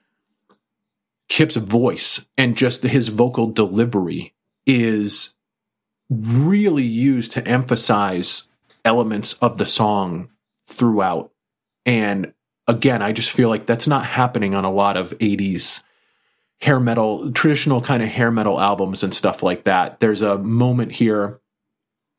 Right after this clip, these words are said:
uh, where he's, it's like four min-, and a half minutes in where he's like, "Don't try to stop me 'cause I've already gone crazy." And he, like, draws out "crazy" and then, like, yells, "Oh," at the end of it. And just the way that, uh,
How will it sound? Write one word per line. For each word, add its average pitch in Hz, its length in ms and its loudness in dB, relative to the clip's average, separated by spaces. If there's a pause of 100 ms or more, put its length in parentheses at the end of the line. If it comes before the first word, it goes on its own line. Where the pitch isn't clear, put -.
(200)
uh, 104 420 2 (440)
where 131 240 4
he's, 120 320 0
it's 131 140 0
like 127 120 2
four 135 280 2
min-, 127 140 -2
and 117 100 -2
a 117 40 2
half 117 240 0
minutes 107 280 0
in 110 120 0
where 104 120 0
he's 104 160 -2
like, 107 140 0
"Don't 123 180 2
try 123 160 2
to 110 80 -2
stop - 300 0
me 113 120 -2
'cause 107 160 -2
I've 101 160 2
already 107 340 2
gone 101 260 -2
crazy." 110 600 -2
And 113 140 0
he, 113 140 2
like, 107 340 -2 (440)
draws 135 520 2
out 127 240 -2
"crazy" 123 560 2
and 113 100 0
then, 117 240 0
like, 117 240 2
yells, 110 500 0
"Oh," 139 380 2
at 123 160 -2
the 120 160 0
end 123 180 2
of 110 120 0
it. 101 160 -2
And 123 180 2
just 131 300 0
the 123 100 2
way 113 400 0
that, 110 500 -2 (280)
uh, 104 480 0